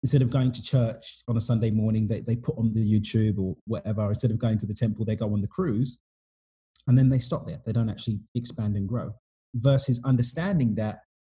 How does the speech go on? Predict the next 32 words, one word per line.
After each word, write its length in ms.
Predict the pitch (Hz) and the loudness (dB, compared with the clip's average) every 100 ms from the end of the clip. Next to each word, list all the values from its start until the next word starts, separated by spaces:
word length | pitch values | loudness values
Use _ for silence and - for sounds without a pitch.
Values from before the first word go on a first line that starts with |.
| - | 2
in 120 | 131 | 2
some 260 | - 135 143 | 4 4 4
instances, 1040 | 208 - 123 120 - 104 98 120 120 - _ _ _ _ _ _ _ | 2 -2 0 0 0 -2 -2 -4 -8 -12 _ _ _ _ _ _ _
that 280 | 123 156 160 | 0 0 2
is 180 | 139 110 | 0 2
the 80 | 120 | 0
gateway 500 | 151 156 131 113 117 | 2 0 0 -4 -2
for 120 | 120 | 0
them 160 | 113 120 | 0 -2
to 80 | |
go 200 | - 117 | -2 -2
to 180 | 117 - | -2 -4
what's 420 | 113 - _ - | -6 -6 _ -10
coming 340 | - 127 110 110 | -2 0 2 2
next. 420 | 143 - - - _ _ _ _ | -2 -6 -14 -16 _ _ _ _
And 80 | 151 | 2
I 40 | 143 | 4
think 200 | 170 127 | 4 2
for 140 | - | -4
us 280 | 156 175 - | -2 -2 -2
as 280 | 143 120 120 | 0 0 -2
coaches, 640 | - 143 139 - 120 120 | -2 -2 -2 0 0 0
teachers, 640 | - 123 - 123 117 104 120 | 0 0 0 0 0 0 0
mentors, 280 | 117 120 | 0 0
people 240 | - 120 123 | 0 0 0
out 140 | 120 120 | -4 -2
there 80 | 110 | 0
doing 220 | 120 110 | 2 0
this 140 | 104 | 0
sort 100 | - | -4
of 80 | 104 | -4
work 300 | 127 185 98 | -2 -2 -4